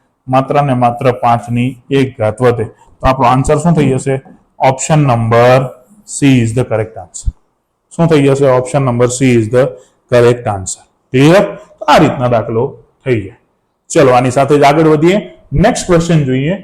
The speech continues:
કે કિંમત શોધો સત્યાવીસ ની બે તૃતીયાંશ ઘાત. સત્યાવીસ ની શું કીધી છે? બે તૃતીયાંશ ઘાત. ઓકે, ચલો, સત્યાવીસ છે એટલે ત્રણ નો વર્ગ, ત્રણ તેરી નવ, તેરી સત્યાવીસ. તો ત્રણનો શું કરવો પડશે મારે ઘન?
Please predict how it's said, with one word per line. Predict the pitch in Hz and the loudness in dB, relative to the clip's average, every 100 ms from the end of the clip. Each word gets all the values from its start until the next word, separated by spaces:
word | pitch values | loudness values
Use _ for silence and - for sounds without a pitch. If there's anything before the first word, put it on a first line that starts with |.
| - _ - | -16 _ -4
કે | |
કિંમત | 170 180 220 240 | -2 0 0 -2
શોધો | - 160 135 165 208 - - | 0 0 2 0 0 -6 -20
સત્યાવીસ | - - 165 - 240 202 170 | -6 -4 -4 0 2 4 2
ની | 190 | 0
બે | 196 156 165 | 2 4 2
તૃતીયાંશ | 160 135 123 117 117 | 0 -4 -2 -4 -2
ઘાત. | 113 107 _ | -4 -4 _
સત્યાવીસ | - - 135 165 190 165 139 | -6 -4 0 4 4 4 2
ની | 151 | 0
શું | 143 196 | 0 0
કીધી | 190 139 | 2 0
છે? | 135 139 160 - - _ | 2 0 0 -10 -20 _
બે | 147 156 185 190 | 2 4 6 4
તૃતીયાંશ | 143 117 113 113 120 117 | 0 -4 -4 -2 -2 0
ઘાત. | 123 - - _ _ _ _ _ _ _ - _ | -2 -2 -18 _ _ _ _ _ _ _ -20 _
ઓકે, | 127 135 196 233 - - _ _ | -6 0 0 0 -8 -20 _ _
ચલો, | - 156 110 - - _ _ _ _ _ | 0 0 0 -8 -20 _ _ _ _ _
સત્યાવીસ | - 151 185 196 208 - - | -6 -2 2 4 4 0 2
છે | 196 196 - - _ _ | 0 0 -6 -18 _ _
એટલે | 165 | -2
ત્રણ | 165 156 156 | -2 0 2
નો | 175 196 | 4 4
વર્ગ, | 190 180 196 196 - - _ _ _ _ | 4 4 4 0 -8 -18 _ _ _ _
ત્રણ | 156 165 | 0 0
તેરી | 175 175 | 0 0
નવ, | 165 165 170 | 2 2 2
તેરી | 170 165 | 0 0
સત્યાવીસ. | 170 170 165 160 160 - - _ | -2 0 2 2 0 -8 -20 _
તો | 147 | -6
ત્રણનો | 143 151 180 180 | 0 2 2 2
શું | 190 | 2
કરવો | 190 185 | 2 2
પડશે | 170 165 | 0 0
મારે | 156 151 156 | 2 2 2
ઘન? | 143 147 180 | 2 0 0